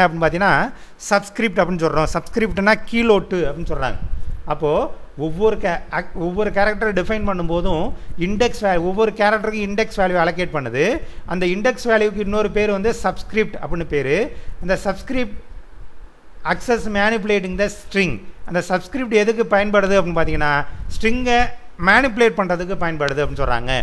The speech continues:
Access to manipulate, அந்த ma-, access பண்ணி manipulate பண்றதுக்காண்டி ஸ்ட்ரிங்கை இந்த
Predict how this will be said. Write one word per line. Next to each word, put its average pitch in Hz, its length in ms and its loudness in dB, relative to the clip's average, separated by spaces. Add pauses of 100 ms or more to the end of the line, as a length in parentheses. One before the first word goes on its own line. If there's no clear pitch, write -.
(360)
Access 208 340 0
to 202 160 0
manipulate, 165 440 2 (280)
அந்த 156 120 0 (100)
ma-, 165 160 0 (160)
access 220 340 -4
பண்ணி 196 260 0
manipulate 196 440 2
பண்றதுக்காண்டி 156 580 2
ஸ்ட்ரிங்கை 170 400 2 (520)
இந்த 170 140 2